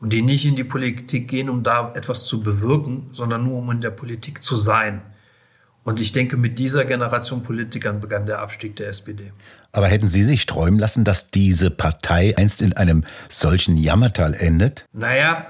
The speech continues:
Speaker 1: ich habe zwanzig Jahre lang in Rheinland-Pfalz ge-, äh, gelebt und habe erlebt, wie Rudolf Scharping, äh, zum Kanzlerkandidaten der S P D, äh, geworden ist. Also habe ich meine Ansprüche an die S P D im Laufe der Jahre runtergeschraubt.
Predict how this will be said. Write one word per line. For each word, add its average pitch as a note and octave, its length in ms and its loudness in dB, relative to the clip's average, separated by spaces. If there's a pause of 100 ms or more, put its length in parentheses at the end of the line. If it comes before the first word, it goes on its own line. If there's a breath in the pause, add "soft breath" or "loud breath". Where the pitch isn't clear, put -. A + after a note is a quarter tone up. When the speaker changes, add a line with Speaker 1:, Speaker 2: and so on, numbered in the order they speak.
(120)
Speaker 1:
ich D3 140 0
habe D3 100 -2
zwanzig D3 420 0
Jahre D3 280 0
lang C#3 260 -2
in B2+ 100 -2
Rheinland-Pfalz B2+ 640 -2
ge-, C3+ 240 0
äh, C3+ 120 -2
gelebt C3+ 420 -4
und A#2 100 -2
habe B2 220 0
erlebt, B2 420 -2
wie B2 60 -10
Rudolf B2 400 0
Scharping, B2 560 0
äh, A2+ 380 -4
zum G#2+ 400 -6
Kanzlerkandidaten A#2+ 880 -2
der A2 100 -2
S - 160 -4
P A2 100 -4
D, B2+ 340 2
äh, G#2 320 -4
geworden G2+ 400 -4
ist. - 260 -4 (340 loud breath)
Also G#2+ 460 -4
habe B2 260 -4
ich - 320 -2
meine A#2+ 320 0
Ansprüche B2+ 720 0
an B2+ 80 -2
die A#2 80 0
S A2+ 100 -4
P B2 120 -6
D B2+ 160 0
im A#2+ 120 -6
Laufe B2 260 0
der A#2+ 120 -2
Jahre A#2 260 0
runtergeschraubt. B2 960 0